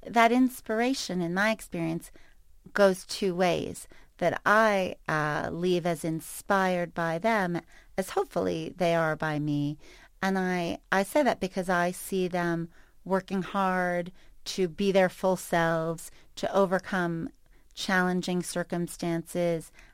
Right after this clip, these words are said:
and to do better than those before them, or to do better for their community. And so for me, that's inspiring.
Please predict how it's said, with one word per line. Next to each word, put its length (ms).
and 260
to 120
do 340
better 300
than 220
those 280
before 420
them, 300
or 120
to 160
do 140
better 340
for 200
their 280
community. 580
And 180
so 140
for 160
me, 240
that's 320
inspiring. 720